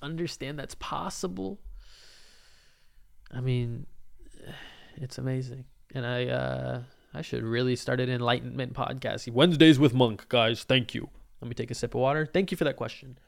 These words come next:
Why did I sound like a fucking weirdo? I'm gonna take a sip of water. Thank you for that question. Like, what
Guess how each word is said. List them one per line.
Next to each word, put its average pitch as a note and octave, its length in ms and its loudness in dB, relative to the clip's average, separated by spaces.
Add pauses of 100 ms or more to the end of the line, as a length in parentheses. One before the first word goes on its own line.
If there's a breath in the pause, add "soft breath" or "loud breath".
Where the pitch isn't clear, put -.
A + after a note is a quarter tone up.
(2000)
Why B2+ 140 -2
did C#3 100 6
I D#3 60 6
sound D3 200 0
like C3+ 100 4
a C#3+ 60 6
fucking A#2+ 280 -2
weirdo? G#2+ 360 -2 (680)
I'm D3 80 0
gonna D3 240 6
take D#3 160 0
a E3 120 -2
sip F3+ 140 2
of D#3+ 100 0
water. F3+ 320 8
Thank F#3+ 340 0
you E3+ 60 2
for - 80 -2
that B2 160 -2
question. - 420 -6
Like, B2 140 -8
what C#3+ 240 -8